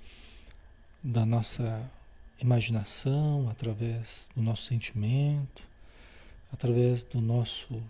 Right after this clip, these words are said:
desejo de melhora, da decisão de ser feliz, que todos nós vamos nos fortalecendo, Senhor, à medida que nós absorvemos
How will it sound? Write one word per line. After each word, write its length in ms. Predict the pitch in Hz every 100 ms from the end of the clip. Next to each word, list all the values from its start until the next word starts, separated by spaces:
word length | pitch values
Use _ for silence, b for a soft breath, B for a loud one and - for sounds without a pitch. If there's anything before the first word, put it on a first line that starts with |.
| -
desejo 680 | 123 110 120 175 196 151
de 100 | 123
melhora, 680 | 120 113 104 113 143 156 135
da 120 | 117
decisão 800 | 117 110 185 - 139 120 131 165
de 100 | 143
ser 220 | - 127 127
feliz, 760 | - 107 110 139 143 - - - B B B B B B B -
que 100 | -
todos 360 | - 139 143 123
nós 240 | 123 127
vamos 260 | 127 135 127
nos 200 | 131 -
fortalecendo, 960 | - 175 180 143 139 - 127 113 107
Senhor, 420 | - 123 107 104 117 - - - - b b b b b -
à 100 | 135
medida 380 | 120 113 117
que 140 | 117 120
nós 280 | 113 113 110
absorvemos 1120 | 113 - 123 113 101 143 180 165 127 -